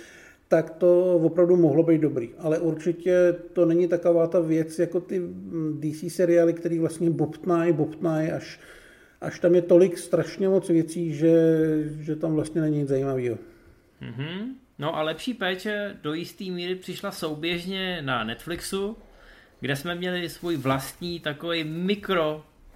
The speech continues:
Speaker 2: M C U vesmír, eh, který samozřejmě začal Daredevil-, eh, Daredevilem a potom se tam představila hromada dalších postav a dokonce došlo i na týmovku.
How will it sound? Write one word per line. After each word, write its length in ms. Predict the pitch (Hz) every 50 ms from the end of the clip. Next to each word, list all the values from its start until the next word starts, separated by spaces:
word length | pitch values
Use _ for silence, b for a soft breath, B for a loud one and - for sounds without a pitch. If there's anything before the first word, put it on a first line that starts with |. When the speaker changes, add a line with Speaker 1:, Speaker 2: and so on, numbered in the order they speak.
| - - -
Speaker 2:
M 180 | 151 160 165 156
C 200 | - - - 175 165 160 156 151 151 156 143 143 _ _ _ _ _ - - 156 156
U 280 | 156 151 147 147 147 143
vesmír, 560 | 135 147 151 151 - 190 180 190 202 220 269 277 - - B B B B B B B B B B B -
eh, 580 | 147 147 147 147 147 147 147 147 147 151 143 147
který 260 | - - 147 151 156
samozřejmě 360 | 147 160 151 151 143 165 156 139
začal 360 | 143 139 139 - 156 147 131
Daredevil-, 760 | 120 131 147 151 151 160 170 165 160 165 170 170 170 170 -
eh, 220 | - 147 143 139
Daredevilem 640 | 127 131 139 147 175 175 175 180 180 175 175 175 170 165
a 320 | - 135 131 131 127 127
potom 260 | 127 139 139 135 139 127
se 100 | - 139
tam 140 | 139 135
představila 840 | 131 - 139 135 - - 135 127 135 131 127 131 127 120 113 110 110
hromada 380 | 107 123 127 127 127 123 117 101
dalších 320 | 107 131 135 135 156 143
postav 360 | - 156 139 143 156 135 -
a 40 | 139
dokonce 380 | 123 139 139 170 165 147 165 156
došlo 280 | 160 151 135 - 160
i 60 | 135 123
na 120 | 127 139
týmovku. 720 | 139 202 196 196 202 196 196 - - 202 208 214 226 214